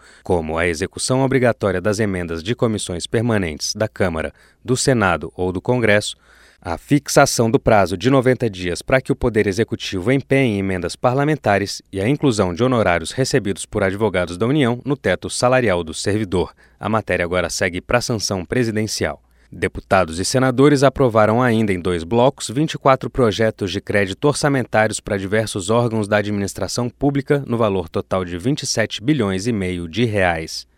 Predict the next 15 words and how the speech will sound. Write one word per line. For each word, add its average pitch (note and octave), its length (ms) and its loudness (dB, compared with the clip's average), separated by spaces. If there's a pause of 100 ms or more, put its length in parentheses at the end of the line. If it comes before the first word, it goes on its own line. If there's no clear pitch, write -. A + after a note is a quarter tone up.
(280)
Dentre F#2 320 0
eles, C3+ 340 4
o C3 100 -2
que - 140 -4
prevê G2 340 -2
setecentos B2+ 540 -2
milhões A2+ 400 2
de G#2+ 80 -2
reais G2+ 360 0
para A2 200 0
o G2+ 40 -4
programa G2+ 440 0
Médicos G#2 500 -2
pelo A#2 220 -2
Brasil, G#2+ 500 2